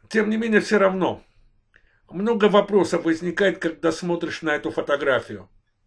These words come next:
Согласитесь. А Путину это хорошее напоминание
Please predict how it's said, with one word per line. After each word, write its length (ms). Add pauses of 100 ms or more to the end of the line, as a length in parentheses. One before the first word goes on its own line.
(640)
Согласитесь. 840 (4000)
А 140
Путину 680 (1400)
это 500
хорошее 440
напоминание 760